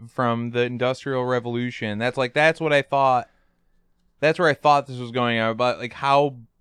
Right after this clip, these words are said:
the Industrial Revolution ruined our lives, and we, uh, we don't even live, like, our natural state anymore.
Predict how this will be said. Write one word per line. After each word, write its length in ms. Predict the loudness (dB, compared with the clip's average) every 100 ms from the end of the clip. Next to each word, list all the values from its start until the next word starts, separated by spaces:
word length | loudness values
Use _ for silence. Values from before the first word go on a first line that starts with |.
| _ -4
the 160 | -2
Industrial 460 | 2 2 2 -2 0
Revolution 580 | 0 0 -2 -4 -6 -8
ruined 520 | -6 -4 -2 -4 -2
our 160 | -2 0
lives, 520 | -2 -2 -4 -10 -10
and 120 | -8
we, 220 | -4 -4
uh, 120 | -4 -6
we 280 | -6 -4
don't 240 | -2 -2 -4
even 240 | -6 -6
live, 240 | -4 -4 -4
like, 240 | -4 -4
our 140 | -6 -6
natural 460 | -8 -10 -10 -10
state 400 | -10 -10 -10 -10
anymore. 540 | -12 -12 -12 -12 -14